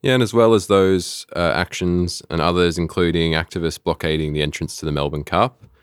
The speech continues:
and staging a sit-in at Melbourne Central,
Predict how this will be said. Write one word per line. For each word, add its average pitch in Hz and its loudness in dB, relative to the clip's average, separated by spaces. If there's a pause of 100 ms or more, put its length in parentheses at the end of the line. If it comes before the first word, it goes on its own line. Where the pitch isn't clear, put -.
(280)
and 76 -4
staging 80 0
a 73 -4
sit-in 78 0
at 73 -6
Melbourne 76 -4
Central, 101 -4